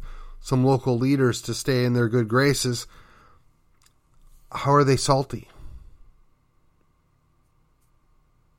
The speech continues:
Perhaps they're under the bushel. I don't know. But I think the last thing,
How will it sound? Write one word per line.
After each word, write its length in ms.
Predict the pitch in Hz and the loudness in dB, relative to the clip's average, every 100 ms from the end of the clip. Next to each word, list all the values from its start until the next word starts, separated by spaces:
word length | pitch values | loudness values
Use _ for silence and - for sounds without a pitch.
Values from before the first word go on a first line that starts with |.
| _ _ _ - - - - - | _ _ _ -20 -18 -20 -20 -8
Perhaps 380 | 117 120 - | -6 -6 -4
they're 180 | - 120 | 0 2
under 260 | 117 113 110 | 2 0 -4
the 120 | 107 | -4
bushel. 460 | 101 117 - 104 - - - - | -4 -6 -6 -12 -16 -20 -20 -8
I 100 | 143 | -2
don't 240 | 127 113 117 | 0 0 -2
know. 320 | 127 107 87 - - - - - - - - - - _ _ _ _ _ | -4 -4 -6 -12 -12 -14 -16 -18 -20 -20 -20 -20 -20 _ _ _ _ _
But 340 | - 143 151 143 | -14 4 8 8
I 80 | 139 | 8
think 220 | 160 127 | 4 2
the 100 | 123 | 2
last 580 | 127 143 147 147 - - | 2 4 4 2 0 2
thing, 460 | 160 135 117 110 | 2 2 0 -4